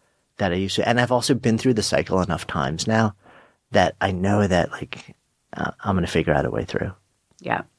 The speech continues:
Speaker 1: You know, and I think that just becomes evidence to,
Speaker 2: Right.
Speaker 1: to make it easier each time you move through it.
Speaker 2: Right. And I would say, you know, now in hindsight, looking back at the many chapters of your career, you can really see the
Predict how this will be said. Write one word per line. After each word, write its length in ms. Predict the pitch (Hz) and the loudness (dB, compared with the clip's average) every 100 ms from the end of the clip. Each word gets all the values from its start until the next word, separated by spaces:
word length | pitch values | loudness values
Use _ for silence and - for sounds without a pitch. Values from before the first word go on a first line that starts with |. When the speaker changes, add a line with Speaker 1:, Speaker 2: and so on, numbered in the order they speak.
| - | -6
Speaker 1:
You 80 | 92 | -2
know, 80 | 80 | 0
and 140 | 95 | 2
I 60 | 92 | 0
think 220 | 95 85 | 0 0
that 140 | 87 - | -2 -2
just 180 | 87 | -6
becomes 340 | - - 71 73 | -6 -4 -4 -2
evidence 580 | 78 62 60 - - - _ | -4 -2 -4 -4 -6 -8 _
to, 100 | - | -4
Speaker 2:
Right. 120 | 170 120 | 0 4
Speaker 1:
to 80 | |
make 220 | 95 92 92 | 4 4 2
it 60 | |
easier 280 | 85 85 80 | 0 0 -2
each 200 | - 92 | -2 -4
time 200 | - 82 | -2 0
you 80 | 80 | 0
move 200 | 73 73 | -2 -4
through 260 | - - - | -4 -4 -4
it. 160 | - - | -6 -4
Speaker 2:
Right. 340 | 180 104 - _ _ _ _ _ _ _ _ | -2 -2 -4 _ _ _ _ _ _ _ _
And 140 | 190 196 | 0 2
I 220 | - 208 | 4 6
would 160 | 247 | 4
say, 460 | - 151 147 135 - | 2 2 4 2 0
you 60 | 170 | -4
know, 120 | 156 | -2
now 300 | 143 147 147 | 0 2 2
in 120 | 151 143 | 0 -4
hindsight, 540 | 156 214 208 135 127 | -2 -2 0 0 -2
looking 280 | 151 - 139 | -6 -14 -10
back 440 | - 147 143 - - | -2 2 2 0 -6
at 220 | - 104 _ | -4 -4 _
the 80 | - | -6
many 680 | 151 147 131 127 120 120 165 _ _ _ _ _ _ _ _ - | -4 -2 -2 -4 -10 -14 -18 _ _ _ _ _ _ _ _ -16
chapters 640 | - 151 143 - 139 139 | -2 0 0 -2 -8 -6
of 140 | 147 | -6
your 120 | 135 131 | -4 -4
career, 640 | - 131 185 147 151 - - | -2 2 4 4 4 0 -6
you 160 | 165 | -14
can 240 | 165 175 143 | -8 -4 -2
really 280 | 131 120 | -2 -2
see 540 | 131 - 131 123 - - _ - | -4 -4 -6 -6 -10 -16 _ 0
the 340 | 131 - - | 0 2 -2